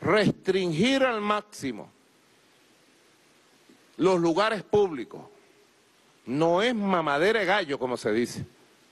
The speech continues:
No es un juego. Cuando estamos suspendiendo las clases, no son vacaciones que estamos dando. Es para que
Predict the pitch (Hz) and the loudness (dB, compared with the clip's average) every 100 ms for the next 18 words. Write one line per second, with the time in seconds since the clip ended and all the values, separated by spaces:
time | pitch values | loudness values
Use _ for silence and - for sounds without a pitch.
0 | _ _ _ _ _ _ _ _ - 127 | _ _ _ _ _ _ _ _ -6 0
1 | 143 170 269 262 - 151 151 110 143 151 | 2 2 2 -2 -4 0 0 2 2 2
2 | 139 104 90 - - _ _ _ _ _ | 0 -4 -10 -14 -20 _ _ _ _ _
3 | _ _ _ _ _ _ _ _ _ _ | _ _ _ _ _ _ _ _ _ _
4 | _ _ _ - 156 143 - 160 190 208 | _ _ _ -4 -2 -2 -2 -2 0 0
5 | - 196 208 208 180 160 - 185 196 - | 0 -2 0 0 0 0 0 0 0 -4
6 | 104 - _ _ _ 135 165 208 202 196 | -12 -14 _ _ _ -2 0 2 0 0
7 | 202 - 196 - 233 233 170 156 - 160 | 0 0 -4 0 2 2 -2 -6 0 0
8 | 156 143 170 151 120 92 - _ _ _ | 2 2 2 0 -4 -8 -12 _ _ _
9 | _ _ _ _ _ _ 127 127 127 190 | _ _ _ _ _ _ -2 -2 0 -2
10 | 208 196 165 175 196 | 0 -2 -2 0 -2